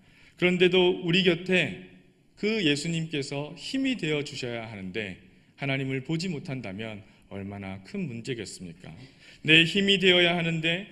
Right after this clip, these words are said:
예수님께서, 주님께서 나의 힘이 되어야, 주셔야 하는데, 살아계신 예수를 믿는 것이 아니라 그저 성경 속에, 이야기 속에 또는 역사 속에 예수님만을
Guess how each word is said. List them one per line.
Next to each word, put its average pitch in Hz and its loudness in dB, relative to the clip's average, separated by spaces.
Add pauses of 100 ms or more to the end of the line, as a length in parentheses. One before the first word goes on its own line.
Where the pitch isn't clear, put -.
(200)
예수님께서, 185 2
주님께서 208 0
나의 185 6
힘이 220 0
되어야, 165 0
주셔야 143 -4
하는데, 117 0 (280)
살아계신 175 2
예수를 202 0
믿는 147 -2
것이 143 -6 (160)
아니라 113 -4 (640)
그저 123 -6
성경 165 -4
속에, 160 -6 (280)
이야기 160 0
속에 139 -6
또는 110 -8
역사 120 -8
속에 139 -6 (260)
예수님만을 110 -8